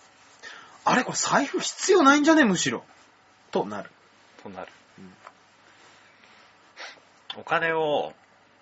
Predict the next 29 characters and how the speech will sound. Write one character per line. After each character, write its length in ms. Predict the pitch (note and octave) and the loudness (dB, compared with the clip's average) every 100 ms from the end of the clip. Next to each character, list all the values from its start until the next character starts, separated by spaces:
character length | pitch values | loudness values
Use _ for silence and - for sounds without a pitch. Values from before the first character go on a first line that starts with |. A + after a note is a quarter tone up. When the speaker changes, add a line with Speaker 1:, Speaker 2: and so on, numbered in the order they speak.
| _ _ _ _ - | _ _ _ _ -6
Speaker 2:
定 260 | D3 D#3 | -4 -4
期 180 | - E3+ | -6 -8
入 40 | |
れ 100 | G#2+ | -8
な 120 | F2+ F2 | -8 -12
ど 100 | F2 | -14
に 80 | |
忍 260 | F2 - G2+ A2 | -14 -14 -12 -10
ば 120 | A#2 | -8
せ 140 | - B2+ | -8 -10
る 80 | E2 | -10
よ 60 | |
う 20 | |
に 80 | E2 | -20
な 60 | - | -20
る。 60 | _ _ _ - _ _ _ _ _ - - - | _ _ _ -20 _ _ _ _ _ -20 -20 -8
Speaker 1:
な 100 | A2+ | -8
る 60 | |
ほ 80 | F2+ | -8
ど 80 | D3 | -14
ね。 60 | - | -14
う 40 | A2+ | -16
ん 20 | |
う 40 | |
ん 40 | E2 D#2+ F#2 E2 - - - _ _ _ _ _ - - - - - - - - - - - - - - _ _ _ _ - _ _ _ _ _ _ _ | -16 -20 -20 -20 -20 -20 -20 _ _ _ _ _ -20 -20 -20 -20 -20 -20 -20 -20 -20 -20 -20 -20 -20 -20 _ _ _ _ -20 _ _ _ _ _ _ _
う 40 | G#2+ | -18
ん。 20 | |
う 20 | |
ん。 100 | G2 | -18